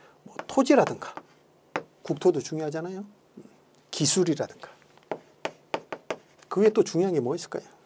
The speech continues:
또 중요한 게 뭐냐면 인구입니다. 인구. 더 다른 요소들이 있겠지만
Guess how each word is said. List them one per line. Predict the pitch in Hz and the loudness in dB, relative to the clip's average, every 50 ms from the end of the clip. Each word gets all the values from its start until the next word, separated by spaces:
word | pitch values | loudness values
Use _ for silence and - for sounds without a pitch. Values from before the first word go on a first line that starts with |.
| _ _ _ | _ _ _
또 | - 165 | -8 -8
중요한 | 143 - - 156 175 170 | -6 -2 0 0 0 0
게 | 151 127 | 0 -2
뭐냐면 | 117 117 123 120 139 175 - | -2 -2 -2 -2 -4 -6 -4
인구입니다. | 131 123 127 135 139 143 143 143 147 143 147 156 147 135 - 120 | -4 -2 0 0 2 2 2 0 0 0 -2 -2 -4 -4 -4 -4
인구. | 120 117 127 139 143 139 127 123 110 101 98 110 127 151 185 226 254 262 247 - - - - _ _ _ | -4 -2 -2 -2 -2 -4 -4 -4 -6 -6 -6 -8 -6 -6 -6 -6 -8 -4 -4 -4 -4 -4 -14 _ _ _
더 | - - 139 135 135 135 135 | -12 -8 -4 -2 -2 -2 -2
다른 | 131 - - 135 143 143 143 | -4 -6 -4 -2 0 2 2
요소들이 | 139 135 - 143 143 135 131 | 0 0 0 -2 -2 -2 -2
있겠지만 | 123 120 156 139 - - 165 202 196 139 - | 0 0 -2 -2 0 0 0 0 0 0 -2